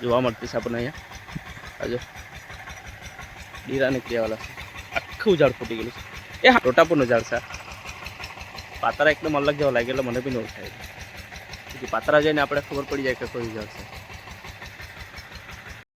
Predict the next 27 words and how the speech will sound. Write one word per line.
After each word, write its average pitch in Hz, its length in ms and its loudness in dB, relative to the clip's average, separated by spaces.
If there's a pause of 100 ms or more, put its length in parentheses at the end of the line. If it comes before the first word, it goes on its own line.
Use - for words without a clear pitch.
(400)
ફૂટ 160 220 6
પણ 175 140 8
સારી 139 320 6
છે. - 180 -4 (1080)
કેમ 127 80 -10
કે 131 160 -8
કેસરના 143 520 2
ઝાડ 135 200 6
તો 143 60 0
બધા 135 200 2
ફૂટી 131 300 -6
ગયેલા 110 340 -2
છે 113 140 -6
ઘણા 110 200 -6
ભાગના 107 320 -4
ભાગમાં. - 600 -10 (2500)
ખોદી 151 180 -2
કાઢવા 151 220 10
પડે 131 220 4
કેમ 135 180 0
કે 147 100 2
પાકા 113 420 2
થવાની 151 260 4
શરૂઆત 143 300 6
થઈ 131 180 2
ગયેલી 117 160 0
છે. - 240 -6